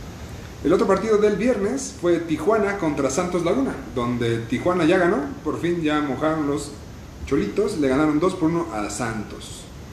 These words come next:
Ahí por ahí Sansores, Angulo metieron gol por Tijuana. Y Doria, este Doria que ya es, eh, mexicano, hermano mexicano.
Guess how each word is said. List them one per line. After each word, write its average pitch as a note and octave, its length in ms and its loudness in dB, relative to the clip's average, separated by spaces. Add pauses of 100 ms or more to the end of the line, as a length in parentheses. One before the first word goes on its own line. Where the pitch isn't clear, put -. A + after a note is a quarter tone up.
(340)
Ahí G#2+ 120 -6
por G#2+ 140 0
ahí A2+ 100 -2
Sansores, C#3 520 2
Angulo A2+ 280 -2
metieron G#2 360 -6
gol A#2 140 -2 (100)
por C3+ 200 -2
Tijuana. E3 420 0 (580)
Y A#2 100 0
Doria, A#2+ 420 6
este B2 220 -4
Doria C#3+ 500 4
que A2+ 100 -6
ya B2 100 0
es, - 240 -6
eh, C3 120 0 (100)
mexicano, G#3 480 0 (320)
hermano C#3 320 -2
mexicano. D3 380 -2